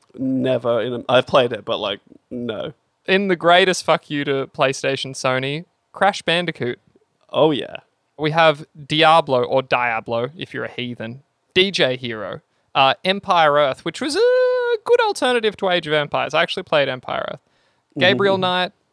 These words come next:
Speaker 2: uh, Geometry Wars, Guitar Hero, dead now,
Speaker 1: Mm-hmm.
Speaker 2: but once upon a
Speaker 1: It
Speaker 2: time.
Speaker 1: might come back now.
Speaker 2: Uh, we have Gun, we have Hearthstone, or Hearthstone.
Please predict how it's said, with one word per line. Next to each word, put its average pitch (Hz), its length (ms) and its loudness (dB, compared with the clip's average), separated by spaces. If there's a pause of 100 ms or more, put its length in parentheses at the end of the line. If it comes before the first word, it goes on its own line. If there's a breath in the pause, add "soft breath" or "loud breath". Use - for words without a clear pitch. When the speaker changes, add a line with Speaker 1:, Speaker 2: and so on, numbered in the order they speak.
(180)
Speaker 2:
uh, 147 220 4
Geometry 160 560 -2
Wars, 151 400 0
Guitar 156 440 0
Hero, 120 540 -6 (160)
dead 147 220 -2
now, 131 280 -4
Speaker 1:
Mm-hmm. 143 40 -14
Speaker 2:
but - 160 -6 (460)
once 135 260 -6
upon 127 240 -4
a 143 40 0
Speaker 1:
It 156 40 2
Speaker 2:
time. 147 80 2
Speaker 1:
might 131 160 4
come 127 120 0
back 76 200 -8
now. - 240 -14 (160)
Speaker 2:
Uh, 147 120 2
we 156 80 2
have 151 260 0
Gun, 180 360 0
we 180 120 0
have 160 260 2 (120)
Hearthstone, 185 840 2
or 160 160 2
Hearthstone. 170 920 2